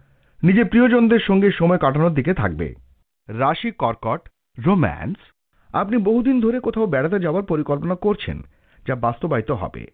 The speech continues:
যদি আপনি আপনার সঙ্গীকে নিয়ে কোথাও বেড়াতে যেতে চান, তাহলে ভালো, কিন্তু এমন কোনো জায়গায় যাবেন না যেখানে আপনি ভালো করে কথা বলতে পারবেন না। তাই আপনি আপনার সাথীকে নিয়ে কফি খেতে যান বা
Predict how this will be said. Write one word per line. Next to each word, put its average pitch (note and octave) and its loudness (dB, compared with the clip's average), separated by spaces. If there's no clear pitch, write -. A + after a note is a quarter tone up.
যদি B2 -2
আপনি G#2+ -4
আপনার G2 -4
সঙ্গীকে F#3 -4
নিয়ে E3+ -4
কোথাও D3 -6
বেড়াতে G#2+ -2
যেতে G#2 -4
চান, D3 -6
তাহলে F3 -6
ভালো, F2 -10
কিন্তু A3+ 0
এমন A#3 -2
কোনো G3+ -4
জায়গায় A#2+ -2
যাবেন F2+ -4
না E2+ -2
যেখানে E3 -2
আপনি D#3 -4
ভালো F3 -2
করে E3+ -4
কথা A#2 -4
বলতে A2+ -6
পারবেন D#2 -8
না। C#2+ -12
তাই G#2 -2
আপনি G2+ -4
আপনার F#2+ -4
সাথীকে F#3 -6
নিয়ে E3 -2
কফি C#3 -4
খেতে D3+ -8
যান A2 -4
বা F2 -4